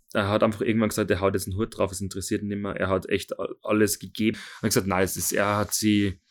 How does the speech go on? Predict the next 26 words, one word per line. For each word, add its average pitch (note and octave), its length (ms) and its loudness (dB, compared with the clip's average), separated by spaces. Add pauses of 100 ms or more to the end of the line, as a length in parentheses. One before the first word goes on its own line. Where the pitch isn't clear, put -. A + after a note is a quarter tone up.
(340)
während A2+ 340 2
die B2+ 40 0
ganzen A2 280 2
Lockdowns A2 400 4
schon A2+ 100 2
ein - 40 -4
bisschen G#2+ 140 -2
anders A#2 280 2
orientiert. A#2+ 680 2 (800)
Ähm, F#2+ 220 2
wir G#2+ 60 0
mit A#2 120 4
Gastronomie G#2+ 400 2
gar G2 160 2
nichts A#2 180 0
mehr A2 120 2
zum G#2+ 180 -2
da G#2+ 180 2
haben A#2+ 120 2
und G#2 100 0
hat G#2+ 160 -2
dann, A2 180 2
ich G#2+ 100 0
hab A2 80 -2
ihn G#2 180 0
getroffen, C3+ 600 -2